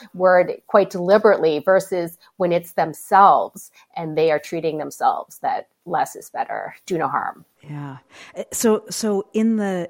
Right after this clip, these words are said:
Speaker 2: in the novel, where, as mentioned, uh, Youngman is a, is an O B G Y N doc at this small hospital in northern Minnesota, the, the hospital overlords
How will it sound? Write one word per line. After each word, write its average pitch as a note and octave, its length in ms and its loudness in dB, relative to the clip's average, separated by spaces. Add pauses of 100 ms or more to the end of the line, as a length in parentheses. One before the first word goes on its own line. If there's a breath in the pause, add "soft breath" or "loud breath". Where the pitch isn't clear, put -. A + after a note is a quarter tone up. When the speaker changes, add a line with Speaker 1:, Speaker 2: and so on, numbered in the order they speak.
Speaker 2:
in G3 160 0
the F#3+ 80 0
novel, E3+ 840 -4 (440)
where, E3+ 340 0
as E3+ 260 -4
mentioned, D3+ 840 -4
uh, D3 360 -10
Youngman E3+ 480 0
is C#3+ 220 -4
a, C#3+ 420 -8 (180)
is D3+ 140 -6
an C#3+ 220 -8
O E3 100 0
B D#3 100 -2
G D3+ 200 -4
Y C#3 260 -4
N C#3 260 -4
doc C3+ 500 -6 (100)
at D3 140 -8
this D3+ 120 -6
small D3 300 -2
hospital C3 580 -8
in C#3+ 140 -6
northern C#3+ 320 -4
Minnesota, B2+ 680 -6 (460 soft breath)
the, - 180 -6
the F#3+ 120 0
hospital A#3 760 -2
overlords C#3+ 1160 -4